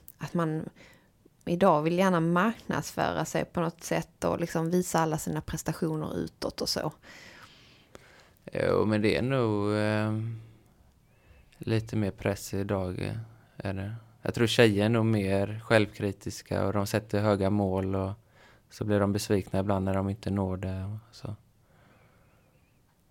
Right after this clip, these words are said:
Speaker 2: Och ibland
Speaker 1: Varför?
Speaker 2: så är det föräldrarna som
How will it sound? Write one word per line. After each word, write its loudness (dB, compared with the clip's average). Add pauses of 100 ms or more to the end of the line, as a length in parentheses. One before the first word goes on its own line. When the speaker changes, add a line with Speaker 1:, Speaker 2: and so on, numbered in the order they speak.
(280)
Speaker 2:
Och 0
ibland 10
Speaker 1:
Varför? 10
Speaker 2:
så 2
är 8
det 6 (200)
föräldrarna 8
som 4